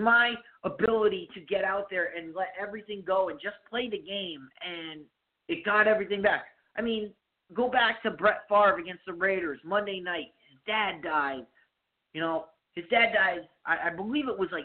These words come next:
that afternoon his dad died. He goes onto the field and, and has an out-of-body experience against the, uh, against the Raiders, and he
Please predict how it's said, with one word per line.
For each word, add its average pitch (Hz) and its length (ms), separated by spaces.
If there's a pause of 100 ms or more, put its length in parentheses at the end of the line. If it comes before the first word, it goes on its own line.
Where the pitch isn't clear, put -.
(120)
that 185 220
afternoon 175 840
his 147 120 (100)
dad 190 300
died. 123 280 (460)
He 262 100
goes 277 220
onto 262 240
the 190 120 (100)
field 262 440 (100)
and, 196 260 (560)
and 196 160
has 208 240
an 190 80 (140)
out-of-body 214 760
experience 208 600
against 170 320
the, 165 160 (200)
uh, 175 100 (140)
against 185 280
the 190 60
Raiders, 247 280
and 190 80
he 214 180